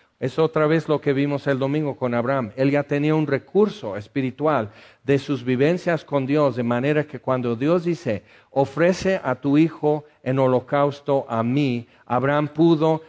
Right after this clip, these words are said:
levantarse muy de mañana y vámonos. Y, y no tuvo que ponerlo en oración o esperar confirmación o discutirlo con Dios. Tenía el recurso espiritual para saber que era de Dios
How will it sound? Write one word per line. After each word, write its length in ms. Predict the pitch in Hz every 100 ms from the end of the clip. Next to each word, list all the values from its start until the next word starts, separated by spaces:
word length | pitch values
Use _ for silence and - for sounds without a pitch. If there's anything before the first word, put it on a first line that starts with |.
| -
levantarse 840 | 139 131 131 127 170 190 190 185
muy 220 | 170 170 165
de 100 | 151
mañana 640 | 127 127 135 139 139 135
y 100 | 117
vámonos. 720 | 120 117 98 82 78 - _ _ _ _ -
Y, 260 | 127 131
y 60 | 135
no 160 | 143 147
tuvo 240 | 175 175
que 120 | 156
ponerlo 560 | - 123 135 139 135 127
en 80 | 127
oración 480 | 127 117 - 139 135
o 80 | 127
esperar 420 | - 131 127 131
confirmación 920 | 143 127 131 120 117 - 139 139 131 - - -
o 240 | 127 131
discutirlo 720 | 135 135 - 135 147 147 143
con 180 | - 139
Dios. 320 | 143 165 139
Tenía 320 | - 123 135 151
el 120 | 147
recurso 540 | 131 - 196 214 208
espiritual 600 | 180 170 147 139 147 143
para 220 | 139 127 117
saber 480 | 131 127 165 202
que 140 | - 151
era 180 | 131 120
de 120 | 113
Dios 440 | 143 185 208 208